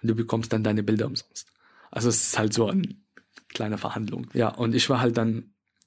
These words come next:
mit meiner Kamera unterwegs im Stadion. Ich hab gesehen, wie die, diese Balljungs, die waren, äh, Bewohner des Stadions. Also, die haben halt Pfiffe gehört und dann haben die ra-, die sind raus,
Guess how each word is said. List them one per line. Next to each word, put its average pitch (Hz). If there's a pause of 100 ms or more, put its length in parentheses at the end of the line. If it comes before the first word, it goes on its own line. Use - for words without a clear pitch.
(420)
mit 120
meiner 113
Kamera 117
unterwegs 107
im -
Stadion. 120 (1040)
Ich -
hab -
gesehen, 113
wie 110
die, 117
diese - (260)
Balljungs, 127 (320)
die 101
waren, 110
äh, 110
Bewohner 104
des 120
Stadions. 131
Also, - (200)
die 113
haben 104
halt 101
Pfiffe 135
gehört 127
und 120
dann 110
haben 113
die 110
ra-, 104 (100)
die 113
sind 101
raus, -